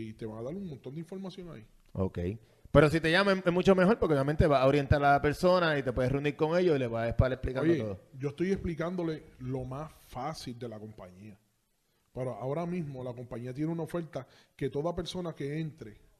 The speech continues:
Speaker 1: y compre la franquicia, ellos te van a dar un viaje de incentivo de cinco días, cuatro noches.
Speaker 2: Ok,
Speaker 1: En
Speaker 2: para,
Speaker 1: diferentes,
Speaker 2: para, para, para.
Speaker 1: Argentina,
Speaker 2: Para.
Speaker 1: África, no, no,
Speaker 2: Que,
Speaker 1: no
Speaker 2: que,
Speaker 1: te
Speaker 2: que,
Speaker 1: creas.
Speaker 2: que si yo me quiero inscribir ahora mismo,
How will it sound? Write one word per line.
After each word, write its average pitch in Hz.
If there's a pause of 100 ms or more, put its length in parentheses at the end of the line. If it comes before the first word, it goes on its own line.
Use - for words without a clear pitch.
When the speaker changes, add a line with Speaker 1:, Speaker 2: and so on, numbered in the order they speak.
(460)
Speaker 1:
y 120
compre 131
la 165
franquicia, 156 (280)
ellos 139
te -
van 151
a 156
dar 156
un 147
viaje 147 (640)
de 131
incentivo 156 (240)
de 131
cinco 185
días, 202 (400)
cuatro 135
noches. 113 (380)
Speaker 2:
Ok, 95
Speaker 1:
En 82
Speaker 2:
para, 67
Speaker 1:
diferentes, 151
Speaker 2:
para, -
para, 135
para. 123
Speaker 1:
Argentina, 127 (500)
Speaker 2:
Para. 131
Speaker 1:
África, 127
no, 156
no, 151
Speaker 2:
Que, 160
Speaker 1:
no 165
Speaker 2:
que, 160
Speaker 1:
te 156 (120)
Speaker 2:
que, 208
Speaker 1:
creas. 180
Speaker 2:
que 175
si 170
yo 175
me 202
quiero 214
inscribir 208
ahora 202
mismo, 202